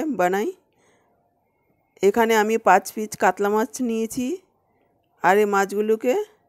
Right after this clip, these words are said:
পরিমাণ মতো ল-, নুন আর দু চামচ ভিনিগার, দুই চা চামচ ভিনিগার আর দুই চা চামচ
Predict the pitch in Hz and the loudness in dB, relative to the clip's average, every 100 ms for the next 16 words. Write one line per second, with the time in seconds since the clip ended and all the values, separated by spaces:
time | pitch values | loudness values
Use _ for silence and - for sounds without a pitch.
0 | _ _ _ _ _ _ _ _ _ - | _ _ _ _ _ _ _ _ _ -2
1 | 226 233 233 226 226 220 226 233 202 - | 2 2 2 0 0 -2 0 0 2 0
2 | 190 208 220 240 392 _ _ _ _ - | -2 -2 0 -2 -6 _ _ _ _ -2
3 | 185 202 - _ _ _ _ _ _ _ | 2 2 -2 _ _ _ _ _ _ _
4 | _ 165 208 214 226 220 226 202 180 190 | _ -10 -8 0 0 0 -2 -2 -4 -2
5 | 208 220 226 359 _ _ _ _ _ _ | 0 2 2 0 _ _ _ _ _ _
6 | _ _ _ - 180 208 214 208 214 214 | _ _ _ -16 -10 -4 -2 -2 -2 -4
7 | 214 202 202 214 226 220 202 233 226 175 | -4 -4 -2 2 2 4 4 2 -2 -8
8 | 202 214 202 214 220 277 | -6 -2 -2 -2 -2 -2